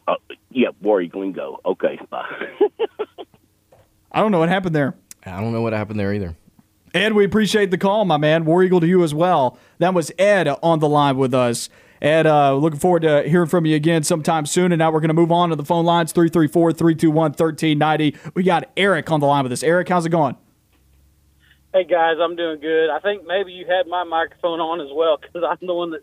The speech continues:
Speaker 4: said, "Please just say War Eagle and go."
Speaker 2: Well, we had, we,
Speaker 4: So,
Speaker 2: uh, we need to go back.
Speaker 4: I'm sorry.
Speaker 2: During the break, we're gonna go and check some things on the board because we had your mic off, and I think we need to, uh,
Speaker 4: Oh.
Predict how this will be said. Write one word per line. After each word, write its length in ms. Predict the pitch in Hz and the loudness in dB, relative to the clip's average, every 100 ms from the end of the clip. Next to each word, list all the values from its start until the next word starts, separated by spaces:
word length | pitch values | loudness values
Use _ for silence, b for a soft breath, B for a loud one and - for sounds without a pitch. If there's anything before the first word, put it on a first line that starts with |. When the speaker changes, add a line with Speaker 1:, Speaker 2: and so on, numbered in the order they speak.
| _ | _
Speaker 4:
said, 160 | 170 165 - | -4 -4 -6
"Please 320 | 175 180 156 | -8 -8 -10
just 200 | 170 151 | -16 -12
say 160 | - 160 | -4 -2
War 200 | 170 170 | 0 0
Eagle 280 | 170 165 160 | -2 -6 -6
and 80 | - | -2
go." 360 | 165 165 165 156 | 0 0 -2 0
Speaker 2:
Well, 180 | 202 202 | 2 4
we 200 | 202 180 | 2 2
had, 360 | 247 269 233 214 | 2 2 0 0
we, 160 | 208 | 0
Speaker 4:
So, 320 | 156 156 151 - | 2 0 -2 -6
Speaker 2:
uh, 100 | 196 | -4
we 280 | 220 226 220 | -2 2 4
need 180 | 226 285 | 4 4
to 60 | 214 | 2
go 160 | 226 | 2
back. 240 | 220 208 185 | 2 0 -2
Speaker 4:
I'm 100 | 185 | -2
sorry. 200 | 175 175 | 0 2
Speaker 2:
During 180 | 254 254 | 2 2
the 60 | |
break, 320 | 196 214 220 208 | 2 2 2 2
we're 100 | 220 | 0
gonna 160 | 214 | 2
go 180 | 185 196 | 2 2
and 100 | 180 | 2
check 240 | - 202 190 | 0 -2 0
some 160 | 185 | -4
things 320 | 147 185 170 | -2 -2 0
on 140 | 180 170 | 0 0
the 80 | 156 | 0
board 400 | 160 170 151 139 | 2 2 2 -2
because 320 | 143 160 143 | -2 -2 0
we 160 | 196 | 2
had 320 | 190 202 190 151 | 2 2 0 2
your 120 | 185 | 2
mic 320 | 175 180 160 | 4 2 0
off, 460 | 151 156 165 160 - | 2 4 2 0 -8
and 160 | - 151 | -4 -2
I 80 | 139 | 0
think 420 | - 180 170 - - | 0 0 0 -6 -2
we 220 | 156 160 | 2 4
need 220 | 160 156 | 2 2
to, 280 | 165 156 147 | 2 4 4
uh, 320 | 139 131 127 | 2 2 0
Speaker 4:
Oh. 200 | 196 | 0